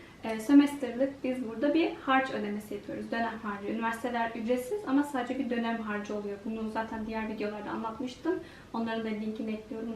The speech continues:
Oradan bakabilirsiniz. <laughs> Ulaşım giderleri nasıl oluyor? Dönemlik ödediğimiz bu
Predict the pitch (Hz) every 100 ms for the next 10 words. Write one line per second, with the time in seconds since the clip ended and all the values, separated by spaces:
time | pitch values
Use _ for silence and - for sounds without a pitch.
0 | 208 226 233 302 226 - 226 240 262 -
1 | 262 262 320 - - - - - - 247
2 | 277 285 285 277 240 233 240 285 294 240
3 | 214 240 302 - - - 247 294 285 311
4 | 285 240 254 254 247 262 330 - 269 277